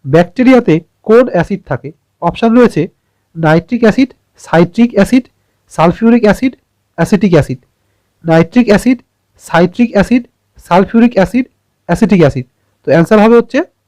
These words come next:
সালফিউরিক অ্যাসিড। তো মনে রাখবে, ব্যাকটেরিয়াতে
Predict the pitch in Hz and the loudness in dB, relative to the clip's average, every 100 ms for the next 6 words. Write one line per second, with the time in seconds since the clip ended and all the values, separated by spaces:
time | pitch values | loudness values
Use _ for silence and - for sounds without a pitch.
0 | _ _ _ _ _ _ _ - 185 208 | _ _ _ _ _ _ _ -2 0 2
1 | 233 220 165 127 117 _ _ _ _ _ | 2 2 2 -2 -6 _ _ _ _ _
2 | 170 190 202 214 311 _ _ _ 147 170 | 0 2 4 2 -2 _ _ _ -2 0
3 | 185 233 226 226 | 0 0 2 2